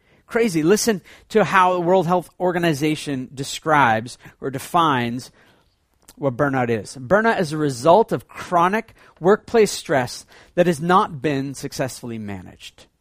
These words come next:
I'll read that again. "Result of chronic workplace stress that has not been successfully managed."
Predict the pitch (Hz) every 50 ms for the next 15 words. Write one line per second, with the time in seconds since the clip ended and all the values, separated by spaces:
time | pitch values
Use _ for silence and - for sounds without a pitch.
0 | _ _ _ _ _ _ _ - 120 117 117 131 127 117 131 127 127 117 120 117
1 | 107 104 110 127 143 135 220 226 220 - 165 - - - - - 196 190 185 202
2 | 226 254 240 - 180 165 185 202 196 - - - 226 208 - - - - 156 135
3 | 127 123 - - - - - - _ - 165 170 147 143 160 170 185 214 202 -
4 | 175 156 139 - - 131 - - 151 143 131 - - - 127 117 113 110 107 -
5 | _ - - _ _ - 135 139 143 139 127 117 110 104 -